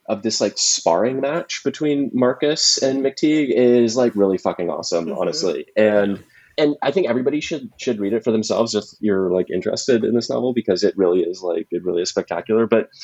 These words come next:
Speaker 1: basically, they have to, like, team up to prevent the mule from, like, running away with all of the water. It's just, like, very complicated thing.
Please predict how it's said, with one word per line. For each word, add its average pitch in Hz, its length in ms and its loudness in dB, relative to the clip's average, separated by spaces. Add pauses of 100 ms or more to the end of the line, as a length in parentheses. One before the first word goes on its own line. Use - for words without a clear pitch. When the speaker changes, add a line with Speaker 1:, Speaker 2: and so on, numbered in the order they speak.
(160)
Speaker 1:
basically, 135 720 2
they 120 80 0
have 151 100 -6
to, 175 80 2
like, - 160 2
team 110 300 2
up - 360 -4
to 101 280 4
prevent 101 320 0
the 107 80 0
mule 90 340 0
from, 98 220 -6
like, 95 180 -2
running 92 320 -4
away 90 400 2
with 90 160 -2
all 90 160 2
of 90 80 -6
the 95 80 0
water. 90 400 2
It's 101 160 4
just, - 140 -4
like, 117 120 0
very 90 160 -2
complicated 87 540 -10
thing. 87 240 -4